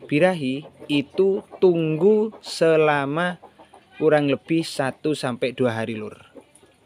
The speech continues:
Hanya menggunakan daun lateng ini, Lur. Ya. Dengan menggunakan daun lateng. Kita tunggu satu sampai dua hari.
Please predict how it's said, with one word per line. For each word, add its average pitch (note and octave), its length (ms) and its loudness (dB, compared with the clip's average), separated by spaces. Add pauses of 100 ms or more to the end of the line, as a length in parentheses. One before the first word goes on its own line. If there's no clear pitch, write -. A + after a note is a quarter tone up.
(960)
Hanya A#2+ 340 0
menggunakan C#3 960 -2
daun C3+ 560 0 (800)
lateng C3 640 -2
ini, B2+ 240 0
Lur. G#2+ 160 -4 (800)
Ya. B2 300 -4 (1200)
Dengan B2+ 320 -2
menggunakan A#2+ 600 -2
daun A#2 240 -4
lateng. G#2+ 400 -8 (1400)
Kita F#3 320 0
tunggu F#3 440 4
satu G3+ 680 0
sampai E3 800 -2
dua C#3 240 0
hari. C#3+ 440 -2